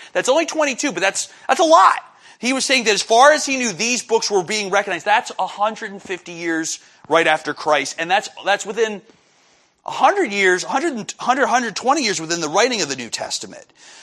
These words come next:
Um, a quote from the church father Ignatius, I think I got that right. In his personal, he lived fifty to one hundred fifteen A D.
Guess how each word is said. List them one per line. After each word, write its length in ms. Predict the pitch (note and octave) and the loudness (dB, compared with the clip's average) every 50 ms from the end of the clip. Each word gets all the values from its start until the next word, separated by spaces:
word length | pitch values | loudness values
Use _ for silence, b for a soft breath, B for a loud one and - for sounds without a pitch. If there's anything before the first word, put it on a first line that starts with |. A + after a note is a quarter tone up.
| B B B - | B B B 2
Um, 440 | D#3 E3 E3+ E3 E3 E3+ D#3+ D3 b b b b b _ | 4 6 6 6 4 2 0 -8 b b b b b _
a 120 | E3 F3 | -4 -4
quote 360 | F3 - - A3+ A#3+ C#4+ C4 - | -4 -2 2 2 4 4 2 -2
from 220 | - A#3+ A#3 A3 | -6 -6 -6 -6
the 60 | G#3 | -6
church 340 | G#3 - - A3 A3+ G#3+ - | -6 -4 -4 -4 -4 -4 -8
father 640 | - - A3 G#3 G#3 G#3 G#3 G#3+ G#3 G3+ G3 F#3+ b b b b b b b _ _ _ | -2 0 4 6 6 6 6 4 2 0 0 -2 b b b b b b b _ _ _
Ignatius, 880 | - F3+ F3+ D#3+ E3 F3+ G3+ G#3 G3 - - C3 - - - - - - | -4 -4 -4 -4 -4 -4 -4 -4 -2 -4 -6 -8 -8 -10 -10 -10 -10 -10
I 40 | - | -14
think 180 | _ D#3+ B2+ A2+ | _ -18 -16 -14
I 60 | G2+ | -12
got 200 | - G#2 - - | -10 -12 -12 -12
that 120 | G#2 E2 | -14 -14
right. 180 | D#2+ E2+ E2+ - B B B | -14 -14 -16 -18 B B B
In 140 | - F#3+ G3 | -8 -4 -4
his 160 | G#3 G3 - | -4 -4 -6
personal, 560 | - - - A#3+ C4+ D#4 D4+ - C4+ C#4 C4 | -10 -4 0 0 2 2 0 -2 -2 -2 -4
he 160 | - G#3+ A#3+ B3 | -2 -4 -6 -2
lived 300 | B3 A#3+ A#3 G3 - - | 2 2 0 0 0 -8
fifty 580 | - - - - A#3+ B3+ B3 - B3 A#3+ A#3 | -16 -18 -8 -4 -4 -4 -4 -4 -8 -10 -8
to 100 | - G#3+ | -8 -6
one 180 | F3 G3+ G#3 G3+ | -2 -2 -2 0
hundred 280 | G#3 G3 G3 F#3+ E3 | 0 -4 -4 -10 -12
fifteen 360 | - - F#3 F3+ - F3+ E3+ E3+ | -6 -6 -6 -6 -6 -8 -6 -6
A 120 | D#3 C#3+ | -6 -4
D. 260 | C3 C#3+ C3 G#2 F#2+ | -4 -6 -8 -8 -10